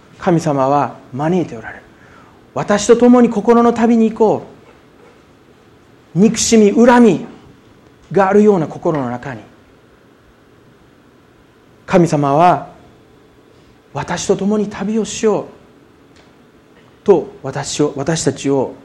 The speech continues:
導いています。もし私たちが、「ああ、哀れな私よ」っていうところにとどまるのであるならば、私たちは次第に傷ついた人となっていきます。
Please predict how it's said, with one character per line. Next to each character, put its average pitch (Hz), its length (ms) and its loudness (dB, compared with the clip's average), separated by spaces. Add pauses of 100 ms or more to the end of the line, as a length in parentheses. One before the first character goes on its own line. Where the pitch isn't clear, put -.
導 131 300 -6
い 120 40 -8
て 104 100 -16
い 98 60 -14
ま 92 140 -20
す。 - 160 -20 (580)
も 240 180 4
し 240 440 -2 (480)
私 226 260 2
た 214 100 2
ち - 120 -6
が、 151 380 2 (240)
「あ 220 380 2
あ、 165 40 2
哀 220 160 6
れ 214 100 2
な 180 100 -2
私 170 360 -4
よ」 190 100 2
っ 180 40 -14
て - 180 -12
い 147 40 -4
う - 20 -10
と 160 100 -8
こ 180 120 -4
ろ 170 60 -4
に 156 80 -6
と 160 200 -4
ど 233 100 4
ま 254 160 2
る 262 100 0
の 220 140 0
で 147 100 -4
あ 156 140 -6
る 165 80 -4
な 143 80 -4
ら 104 120 -8
ば、 117 260 -8 (1200)
私 190 260 0
た 175 80 -2
ち 165 120 -2
は 151 80 0
次 - 220 -8
第 190 260 0
に 185 180 -2
傷 196 300 -2
つ 214 140 -4
い 202 100 -2
た 143 120 -2
人 139 160 -2
と 139 100 -6
な 117 100 -4
っ 117 40 -8
て - 120 -14
い 101 40 -12
き 101 100 -20
ま 98 140 -18
す。 - 200 -20